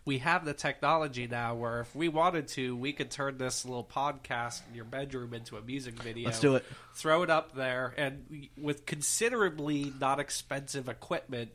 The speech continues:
Speaker 1: you can make it look like a good quality product.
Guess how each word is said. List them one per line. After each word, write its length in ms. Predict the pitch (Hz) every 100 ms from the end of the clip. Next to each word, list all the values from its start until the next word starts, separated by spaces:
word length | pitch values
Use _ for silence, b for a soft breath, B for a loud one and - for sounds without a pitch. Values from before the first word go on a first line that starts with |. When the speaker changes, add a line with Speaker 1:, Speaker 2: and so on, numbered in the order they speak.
| 127
Speaker 1:
you 140 | 127
can 260 | 131 127 127
make 280 | 139 147
it 180 | 135 -
look 320 | 127 147 175
like 160 | 127 117
a 80 | 117
good 320 | 113 127 123 - -
quality 640 | - - 123 143 131 120 113
product. 720 | - 135 147 120 110 -